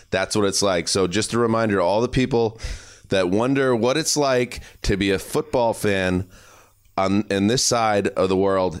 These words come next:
it is different. You gotta be legit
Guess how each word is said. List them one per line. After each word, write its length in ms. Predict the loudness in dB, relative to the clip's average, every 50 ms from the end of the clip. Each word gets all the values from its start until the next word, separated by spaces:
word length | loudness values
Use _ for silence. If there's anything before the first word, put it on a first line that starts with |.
| -6 -2
it 120 | -2 0 0
is 640 | 0 0 2 2 2 0 0 0 -2 -2 -4 -6 -10 _ _ _ _ _ _ -4
different. 360 | -4 -4 -2 -4 -6 -6 -6 -16 -20 -20 _ -6
You 160 | -2 0 0
gotta 160 | 2 2 0 0
be 200 | 2 2 2 2
legit 520 | 2 0 0 0 -2 -2 -2 -4 -6 -16